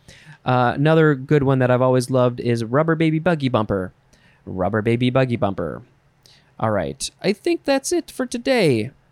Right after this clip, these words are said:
I think, I think, I think. All of my episodes are getting close to twenty minutes because I've added the holidays and I just talk a lot more.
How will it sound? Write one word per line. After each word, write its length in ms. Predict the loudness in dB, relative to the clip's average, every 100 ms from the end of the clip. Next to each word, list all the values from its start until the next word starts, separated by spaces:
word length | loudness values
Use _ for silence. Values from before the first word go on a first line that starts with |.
| _ -6
I 80 | -4
think, 280 | -2 -2 0
I 80 |
think, 240 | -2 -2 0
I 80 | 0
think. 380 | 2 0 -2 -12 _ _ -4
All 180 | 0 2
of 60 | 2
my 160 | 0
episodes 460 | 0 0 2 2 2
are 40 |
getting 220 | 0 0 0
close 260 | 0 0
to 100 | 0
twenty 280 | -4 0 2
minutes 320 | 2 2 -2
because 320 | -4 -4 -2 0
I've 140 | 0
added 220 | 0 0
the 100 | 0
holidays 680 | 0 2 2 2 2 0 -6 _ -20 -16 -6
and 180 | -2
I 160 | 0 0
just 300 | 0 -4 -4
talk 320 | -2 0 2
a 60 | 2
lot 240 | 0 0
more. 480 | 2 2 2 0 -2